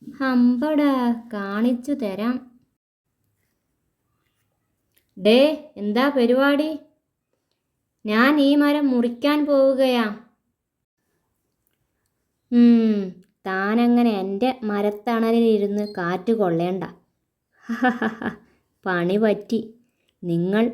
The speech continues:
ഭയങ്കരന്മാരാണല്ലോ. അതിപ്പോഴാണോ മനസ്സിലായത്?"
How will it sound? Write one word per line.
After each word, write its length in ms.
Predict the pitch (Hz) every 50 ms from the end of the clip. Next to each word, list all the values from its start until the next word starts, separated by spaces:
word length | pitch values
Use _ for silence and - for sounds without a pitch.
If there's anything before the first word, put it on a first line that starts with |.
| - -
ഭയങ്കരന്മാരാണല്ലോ. 1500 | 180 180 170 165 165 175 180 180 214 214 226 233 233 233 233 233 233 233 208 170 160 165 185 208 220 226 226 220 220 226 220 220 - _ _ _ _ _ _ _ _ -
അതിപ്പോഴാണോ 1000 | - 269 277 269 262 240 247 - - 269 269 277 262 240 214 208 208 220 214 196 180
മനസ്സിലായത്?" 880 | 180 180 180 185 180 180 - 240 226 214 196 185 185 202 214 220 233